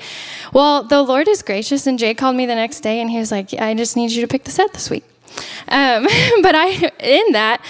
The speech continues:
had never had such a hard time picking the songs.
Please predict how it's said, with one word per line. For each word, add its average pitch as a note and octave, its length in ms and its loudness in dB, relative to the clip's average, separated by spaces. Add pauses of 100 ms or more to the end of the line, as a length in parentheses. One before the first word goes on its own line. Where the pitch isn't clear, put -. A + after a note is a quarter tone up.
(220)
had D4+ 120 2
never D#4+ 240 4
had D4 280 0
such D#4 200 -2
a C4 80 -2
hard A3+ 240 -4
time A#3+ 260 -6
picking C4 320 -2
the A3+ 100 -6
songs. - 600 -8